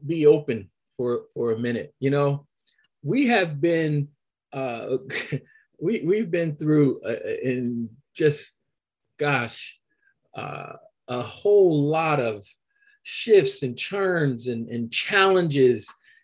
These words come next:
And it just seems like, okay, uh, are we getting to the end of the tunnel? <laughs> We,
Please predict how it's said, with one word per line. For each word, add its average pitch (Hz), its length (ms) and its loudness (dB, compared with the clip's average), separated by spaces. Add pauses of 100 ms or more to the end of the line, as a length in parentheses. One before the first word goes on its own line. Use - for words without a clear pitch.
(160)
And 147 180 2
it 139 140 2
just - 400 0
seems 208 680 -2 (260)
like, 147 580 -2 (1000)
okay, 139 480 0 (880)
uh, - 440 -6
are 147 60 2
we 160 100 0
getting 196 640 4
to 185 120 4
the 147 180 4
end 170 220 0
of 143 80 -2
the 127 80 0
tunnel? 123 600 -2
<laughs> - 0 -
We, 127 200 -8